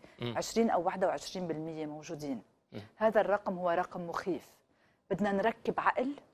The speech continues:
Speaker 2: وبدنا نعيش كمواطنين مركبين عقل مع باقي الطوائف.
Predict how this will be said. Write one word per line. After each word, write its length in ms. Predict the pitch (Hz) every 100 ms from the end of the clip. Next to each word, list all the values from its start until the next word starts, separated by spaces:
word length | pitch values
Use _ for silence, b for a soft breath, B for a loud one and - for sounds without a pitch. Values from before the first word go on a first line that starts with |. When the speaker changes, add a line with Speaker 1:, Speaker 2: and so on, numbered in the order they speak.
| _ _ _ _ b b b b
Speaker 2:
وبدنا 300 | 180 214 208
نعيش 520 | 208 185 247 233 -
كمواطنين 1120 | - 208 208 202 202 - 214 226 220 185 180
مركبين 520 | 185 196 - 180 240 202
عقل 380 | 254 - 190
مع 160 | 185 165
باقي 300 | 175 254 -
الطوائف. 680 | - 220 196 147 120 - -